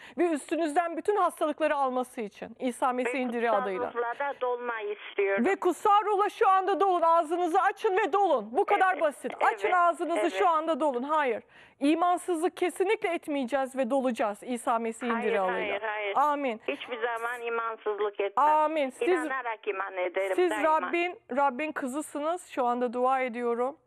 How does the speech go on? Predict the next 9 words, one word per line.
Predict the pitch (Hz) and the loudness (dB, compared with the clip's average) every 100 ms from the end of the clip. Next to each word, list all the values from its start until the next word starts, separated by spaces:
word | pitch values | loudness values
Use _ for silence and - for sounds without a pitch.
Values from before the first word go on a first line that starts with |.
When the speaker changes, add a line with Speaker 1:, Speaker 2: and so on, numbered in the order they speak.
| - - - | -20 -20 -4
Speaker 1:
Ee, | - 240 247 | 2 2 0
kalbinize | 277 285 277 285 285 294 277 | 0 0 0 -4 0 0 2
Rab | 262 269 | 0 0
dokunsun. | 262 - 269 254 - 269 | -4 -2 -4 -4 -6 -6
Tamamıyla | 285 254 262 285 294 | -2 0 0 0 -2
kalp | 277 277 254 | 0 -2 0
hastalığından | 269 247 - 240 247 247 247 | -2 -2 -2 0 0 0 -2
sizi | - 233 254 254 - | -4 -6 -4 -4 -6
temizlesin. | 285 240 226 233 233 - 254 285 | -2 -2 -2 -2 -4 -2 -4 -4